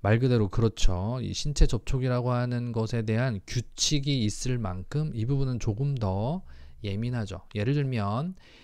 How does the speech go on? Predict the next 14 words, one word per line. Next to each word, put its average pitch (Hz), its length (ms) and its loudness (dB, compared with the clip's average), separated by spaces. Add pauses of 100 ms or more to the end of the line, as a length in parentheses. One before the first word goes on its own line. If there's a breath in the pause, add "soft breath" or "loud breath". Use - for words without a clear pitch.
(160 loud breath)
in 127 180 -4
countries 190 420 0
like 143 300 -2
Mexico, 139 680 -2
France, 135 760 -4
Italy와 107 640 -2
같은 131 500 6
나라들은 101 640 -2 (540 soft breath)
hugging 175 560 0
or 120 240 0
kissing, 123 440 0 (400 loud breath)
안아주거나 120 680 0
아니면 110 340 -2 (160)
가-, - 140 -8